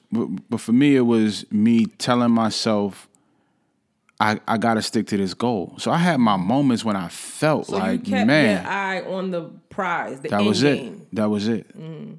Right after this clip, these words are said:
Speaker 1: And I listened to, you know, I watched a couple of videos, um, of the guys who I watched initially t-,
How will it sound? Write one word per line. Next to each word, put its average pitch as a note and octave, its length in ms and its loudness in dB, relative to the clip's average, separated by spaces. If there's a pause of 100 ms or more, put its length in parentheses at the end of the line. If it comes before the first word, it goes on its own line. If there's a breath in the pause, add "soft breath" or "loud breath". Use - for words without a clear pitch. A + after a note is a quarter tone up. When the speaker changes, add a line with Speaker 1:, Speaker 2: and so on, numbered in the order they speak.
Speaker 1:
And B2 520 2
I A2 120 0
listened A2 420 -2
to, G#2 400 0
you B2 100 0
know, G#2+ 220 0
I B2 80 -4
watched B2+ 260 0
a B2+ 60 -2
couple A2+ 260 2
of G2+ 60 0
videos, A2 600 2 (600 soft breath)
um, G2 560 -2 (300)
of G#2+ 200 0
the G#2 60 0
guys G#2 680 -2 (120)
who A2 420 2
I G#2+ 120 0
watched G2+ 460 -2
initially G#2+ 600 0
t-, - 180 -12